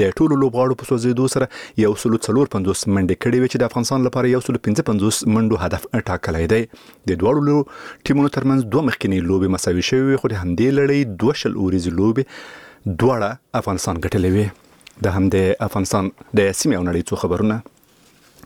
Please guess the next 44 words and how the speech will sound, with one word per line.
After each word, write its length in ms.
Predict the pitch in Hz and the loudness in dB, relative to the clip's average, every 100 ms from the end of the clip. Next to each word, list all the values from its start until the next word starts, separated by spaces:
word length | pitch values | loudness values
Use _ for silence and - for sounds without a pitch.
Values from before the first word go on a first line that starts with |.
| - - - - - 143 | -14 -10 -10 -8 -4 2
د 120 | 131 135 | 2 2
پاکستان 320 | 147 - 175 | -4 -2 0
د 40 | |
بشري 220 | 156 151 151 | 0 0 -2
حقوقو 260 | - 143 | 0 2
مدافع 340 | 135 127 123 143 | 2 2 0 0
او 40 | 131 | 2
وکیل 240 | 120 135 | 0 0
عاصمه 280 | 120 117 120 107 | 0 0 -2 0
جهانگیر 420 | 110 113 107 113 | 0 2 0 2
نن 120 | 110 | 0
په 80 | 104 104 | 2 0
لاهور 220 | 104 110 | 0 0
ښار 120 | 101 90 | -2 -4
کې 100 | - | -2
خاورو 240 | 92 85 90 | -2 -2 -4
ته 60 | 80 | -4
وسپارل 360 | - 98 95 - | -2 -2 -2 0
شوه. 160 | 113 110 - - - - | -2 -2 -14 -14 -12 -2
میرمن 260 | 98 90 95 | 0 2 0
جهانگیر 420 | 92 101 98 110 110 | 0 0 0 0 0
د 80 | 110 95 | 0 0
زړه 140 | 113 | 0
د 60 | 110 | 0
سکتې 400 | - - 135 135 | -2 -2 0 2
له 80 | 131 | 2
امله 180 | 131 127 117 | 2 0 2
د 160 | 123 - | 0 0
شپږ 180 | - - | -6 -4
شپېته 260 | 110 101 | -4 -2
کلنۍ 300 | 98 90 92 - | -2 0 0 0
په 80 | 90 | 0
عمر 200 | 90 92 | 0 0
د 80 | 92 | 0
تیرې 160 | 117 95 107 | 0 2 0
یکشنبې 420 | - 90 87 90 | 0 -6 -4 -2
په 80 | 98 | -2
ورځ 120 | 90 90 | -2 -2
مړه 140 | 87 - | -2 0
شوه. 160 | 120 113 _ - - - - | 0 -2 _ -16 -12 -12 0
د 180 | 202 196 | 2 2
لاهور 320 | 202 117 120 - | 2 2 0 0
ښار 260 | 120 113 | -4 -2
د 80 | 110 | -2